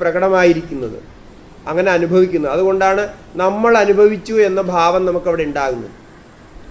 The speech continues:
സ്വപ്നം ഞാൻ കണ്ടു എന്നാ പറയണം. ഞാൻ കാട്ടിൽ പോയി, ഞാൻ, ആ, കുളിക്കുന്നു, ഞാൻ കഴിക്കുന്നു, ആ, എനിക്ക് വിശക്കുന്നു എന്നൊക്കെയുള്ള ഭാവം ഇവിടെ എങ്ങനെയുണ്ടോ അവിടെ അതുപോലെ തന്നെ അവിടെയുണ്ട്.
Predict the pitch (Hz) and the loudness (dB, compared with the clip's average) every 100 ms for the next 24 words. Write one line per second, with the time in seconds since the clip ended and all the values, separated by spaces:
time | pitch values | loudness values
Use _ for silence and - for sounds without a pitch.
0 | - - - - - - - 185 180 202 | -20 -20 -20 -20 -20 -20 -2 -2 0 -2
1 | 233 214 196 226 220 196 196 208 202 185 | 0 2 2 2 2 0 4 4 4 2
2 | 175 151 123 113 - - - - - - | 0 -2 -4 -6 -14 -20 -20 -20 -20 -20
3 | - - - - 175 202 208 202 196 208 | -20 -20 -10 -2 0 2 2 2 2 -2
4 | 180 190 190 180 165 175 185 190 - - | -2 2 4 4 2 2 0 -2 -8 -12
5 | 104 156 156 139 - - - - - - | -6 -4 -4 -6 -8 -20 -20 -20 -20 -20
6 | - - - 190 185 - 202 190 180 165 | -20 -8 -2 0 -2 -6 -6 -2 0 2
7 | 170 190 185 - - - 175 175 185 180 | 2 0 -4 -10 -8 -2 -2 0 -4 -4
8 | 143 - - 156 175 165 180 190 180 180 | -6 -10 -10 -6 -4 -4 -4 0 -2 -2
9 | 180 185 175 151 170 190 190 190 185 190 | -8 -6 -6 -4 -2 -4 -2 -2 -2 -2
10 | 165 160 185 247 - - - 170 196 196 | -2 -2 -2 -6 -16 -20 -10 -2 2 2
11 | 185 208 196 175 180 196 160 165 175 147 | 2 0 0 0 0 0 0 0 -2 -4
12 | 160 170 185 214 208 185 185 170 170 160 | -6 -2 0 0 0 -2 -2 -2 -2 -4
13 | 107 - | -6 -12